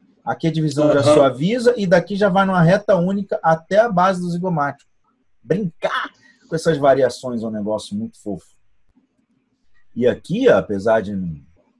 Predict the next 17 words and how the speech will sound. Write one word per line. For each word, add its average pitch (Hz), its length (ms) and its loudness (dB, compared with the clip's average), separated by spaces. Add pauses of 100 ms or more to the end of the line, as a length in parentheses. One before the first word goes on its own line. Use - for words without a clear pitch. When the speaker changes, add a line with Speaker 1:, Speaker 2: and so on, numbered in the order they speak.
(260)
Speaker 1:
não 85 240 -14
ter 90 200 -16
tanta 90 260 -12
gordura, 85 540 -6
também 98 280 -8
não 120 140 -8
é 131 40 -2
retinho, 175 400 -4
não, 170 420 -2
ó. - 100 -14 (100)
Tem 165 100 -16
que 226 320 -12 (680)
afofar 147 720 0 (1080)
um 117 100 -16
pouquinho 139 420 -10
também, 135 480 -4 (520)
né? 170 220 -10